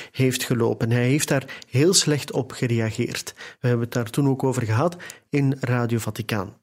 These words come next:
was lang een beetje speculatie rond, maar uiteindelijk kwam het Vaticaan dan zelf met een verklaring. In die zin is men dus wel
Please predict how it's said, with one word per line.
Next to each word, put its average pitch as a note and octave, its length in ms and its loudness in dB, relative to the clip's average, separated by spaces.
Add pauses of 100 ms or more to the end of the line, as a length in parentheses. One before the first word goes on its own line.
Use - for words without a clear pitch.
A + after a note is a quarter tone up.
was - 180 -6
lang B2 200 2
een A#2+ 80 2
beetje B2+ 340 0
speculatie C#3 800 2
rond, E3 280 4 (300)
maar C3 180 2
uiteindelijk C3+ 420 2
kwam B2 140 2
het A#2 120 0
Vaticaan A#2 460 0
dan G#2+ 220 0
zelf C#3+ 360 2 (300)
met C3 320 0
een A2 320 0
verklaring. G#2+ 680 -4 (720)
In D3 140 2
die C#3 140 4
zin D#3+ 200 4
is D#3+ 180 0
men C#3+ 160 2
dus B2+ 180 2
wel C3+ 300 2